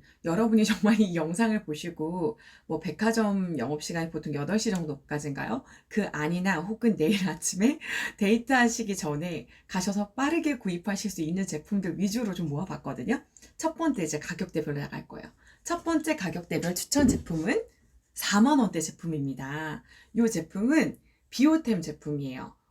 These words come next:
오 비타민의 바디 미스트라는 제품이거든요. 근데 요거는 지금 제가 정확한 정가를 정확하게는 모르겠지만 사만 원대에서 오만 원까지 가는 걸로 알고 있어요. 용량은 백 밀리리터고 이 제품은 저희 언니가 썼던 제품인데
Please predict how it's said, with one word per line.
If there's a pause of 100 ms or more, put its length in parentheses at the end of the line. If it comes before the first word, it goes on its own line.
오
비타민의 (100)
바디
미스트라는
제품이거든요. (280)
근데
요거는
지금 (220)
제가
정확한
정가를
정확하게는
모르겠지만 (200)
사만
원대에서
오만
원까지
가는
걸로
알고
있어요. (220)
용량은
백
밀리리터고 (340)
이
제품은
저희
언니가
썼던
제품인데